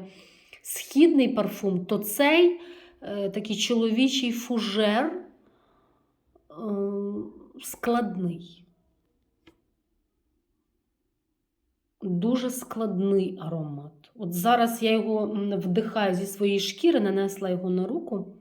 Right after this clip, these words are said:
Відчуваю лаванду, але вона така, знаєте, якась лимонна,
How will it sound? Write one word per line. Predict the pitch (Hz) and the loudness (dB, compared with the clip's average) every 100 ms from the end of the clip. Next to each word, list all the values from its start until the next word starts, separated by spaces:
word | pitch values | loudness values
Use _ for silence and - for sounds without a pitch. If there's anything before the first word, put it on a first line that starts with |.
| _ _ _ _ _ _ _ _ _ _ _ _ _ - _ - | _ _ _ _ _ _ _ _ _ _ _ _ _ -20 _ -6
Відчуваю | 185 214 226 - 254 233 262 254 214 208 | 0 0 2 0 0 -2 -2 0 2 2
лаванду, | 208 208 - 254 320 320 220 208 - | 2 0 -2 -2 4 4 4 0 -2
але | 214 233 | 0 2
вона | 247 262 | 2 0
така, | 254 262 262 | -2 0 0
знаєте, | 254 269 269 254 | 0 0 0 -2
якась | 233 254 - 208 | -2 -2 -2 2
лимонна, | 220 226 247 240 226 214 208 180 170 165 156 151 | 2 6 6 6 6 6 6 6 4 2 0 -4